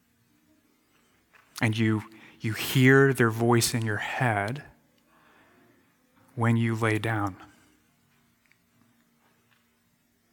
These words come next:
I'd, I'd argue whether you're a, a Christian or not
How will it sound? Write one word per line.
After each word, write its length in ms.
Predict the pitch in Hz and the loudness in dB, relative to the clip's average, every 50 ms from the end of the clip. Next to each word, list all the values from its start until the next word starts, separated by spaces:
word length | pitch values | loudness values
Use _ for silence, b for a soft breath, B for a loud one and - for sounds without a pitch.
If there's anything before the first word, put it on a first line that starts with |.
| _ _ _ _ _ _ - _ _ _ _ _ _ _ _ _ _ _ _ _ _ _ _ _ _ _ _ _ B B B B B B | _ _ _ _ _ _ -20 _ _ _ _ _ _ _ _ _ _ _ _ _ _ _ _ _ _ _ _ _ B B B B B B
I'd, 140 | 139 143 - | 4 6 8
I'd 160 | 135 156 170 | 8 8 8
argue 240 | 190 180 151 139 127 | 8 6 6 4 4
whether 240 | 120 131 131 143 135 | 6 6 6 6 4
you're 300 | 127 127 120 113 107 104 | 4 6 4 6 6 4
a, 60 | 95 - - - - | 2 0 -8 -10 -10
a 60 | 123 | -8
Christian 500 | - - - 156 147 - - - 120 101 | -6 4 4 4 4 4 2 0 0 0
or 100 | 98 92 | 0 -2
not 420 | 95 101 104 98 90 82 - - | 2 4 4 4 4 0 0 -2